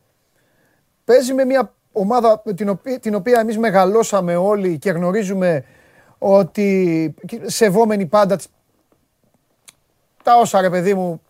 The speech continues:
πορευτήκαμε με αυτό το άθλημα, ότι η θέση της κανονικά είναι στην πρώτη κατηγορία, χωρίς να σημαίνει κάτι για τις υπόλοιπες, δηλαδή, γιατί θα μου πεις, άμα θες...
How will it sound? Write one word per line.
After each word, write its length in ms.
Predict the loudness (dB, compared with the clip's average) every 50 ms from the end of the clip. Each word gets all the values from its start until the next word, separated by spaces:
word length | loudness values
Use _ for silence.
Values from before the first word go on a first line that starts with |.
| _ _ _ _ _ _ _ _ _ -20 -20 -20 -12 _
πορευτήκαμε 680 | -4 -2 -2 -2 -4 -2 -2 -2 0 0 0 0 -2 -6
με 100 | -8 -10
αυτό 160 | -8 -8 -6
το 100 | -4 -2
άθλημα, 360 | -2 -2 -4 -4 -8 -6 -6
ότι 240 | -6 -6 -8 -10 -12 _ _ _ _ _ -10
η 100 | -8 -6
θέση 340 | 0 2 2 2 2 0 -6
της 120 | -10 -8
κανονικά 680 | -6 -4 -4 -4 -4 -6 -2 -2 0 0 0 -2 -4 -10 _ _ _ _ _ _ _ _
είναι 180 | -8 -4 -4 -4
στην 160 | -2 -2 0
πρώτη 240 | 2 2 2 2 0
κατηγορία, 680 | -4 -4 -4 -4 -4 -4 -4 -2 -2 -2 -2 -4 -6 _ _ _ _ _
χωρίς 240 | -6 -4 -2 -2 -2
να 80 | -2 -4
σημαίνει 280 | -4 -4 -6 -6 -4
κάτι 180 | -4 -4 -4 -2
για 100 | -4 -6
τις 100 | -6 -8
υπόλοιπες, 500 | -10 -6 -2 -2 -2 -2 -2 -4 -4 -4
δηλαδή, 280 | -4 -4 -6 -4 -4
γιατί 280 | -6 -6 -6 -8 -10 -14 _ _ _ _
θα 100 | -14 -12
μου 120 | -12 -10 -8
πεις, 260 | -8 -8 -8 -8 _ _ _ _ _ _ -14
άμα 260 | -10 -6 -6 -6 -4
θες... 280 | -4 -6 -6 -8 -10